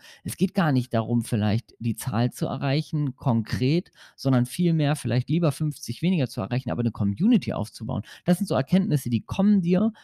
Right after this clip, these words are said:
wenn du das Spiel spielst mit Konzentration und nicht die ganze Zeit ans Ergebnis denkst. Und wenn dein Tag X gekommen ist, das heißt, der Tag, wo du gesagt hast, bis dahin willst du es erreichen, da setzt du dich wieder hin und dann kommen wieder die analytischen Parts. Dann wertest du aus, sagst, "Hey, was hat gut funktioniert? Habe ich überhaupt mein Ziel erreicht?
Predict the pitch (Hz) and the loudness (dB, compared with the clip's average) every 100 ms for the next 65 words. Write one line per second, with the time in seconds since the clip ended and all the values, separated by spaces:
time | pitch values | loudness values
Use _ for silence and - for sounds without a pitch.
0 | _ 120 120 120 - - 185 160 - - | _ 2 4 2 -6 0 4 4 2 -2
1 | 98 - 101 92 104 101 92 - 82 - | -2 -2 -8 -4 -4 -4 -6 -8 -10 -6
2 | 95 101 127 - 135 131 143 - 135 139 | -2 2 2 2 0 2 -2 -2 -4 -2
3 | 131 - 104 - - 135 _ _ - - | -2 -4 -8 -8 -16 -18 _ _ -20 -20
4 | - 120 127 131 110 104 - 123 - - | 0 2 4 4 4 2 -2 -8 -4 -6
5 | 220 - 147 135 104 92 - 107 107 107 | -6 -8 -2 2 2 2 -2 -6 -4 -4
6 | - 117 - 127 - 120 113 120 117 - | -2 -4 -2 -4 -4 -6 -4 -4 -6 -6
7 | 120 - 131 127 123 - 87 107 101 - | -8 0 2 2 0 -4 -6 -4 -4 -6
8 | - - - _ - 139 220 214 214 - | -14 -16 -20 _ 0 2 2 0 -2 -4
9 | 190 190 190 175 156 135 147 208 220 _ | -2 -2 0 2 4 2 2 -2 -6 _
10 | - _ 110 107 143 160 - 165 151 143 | -20 _ -6 -2 0 0 0 0 2 2
11 | 135 104 127 127 117 - 120 107 117 - | 0 0 0 0 -2 -4 -8 -8 -10 -14
12 | - - 160 151 143 147 - - - 101 | -8 -2 0 2 0 -2 -4 -6 -6 -4
13 | 139 110 123 - 135 147 139 - 110 - | -2 0 -2 -2 -2 -2 -2 -2 -6 -4
14 | 95 120 196 190 170 - 135 135 151 147 | -4 0 0 2 0 0 -2 0 0 2
15 | 143 - | 0 -2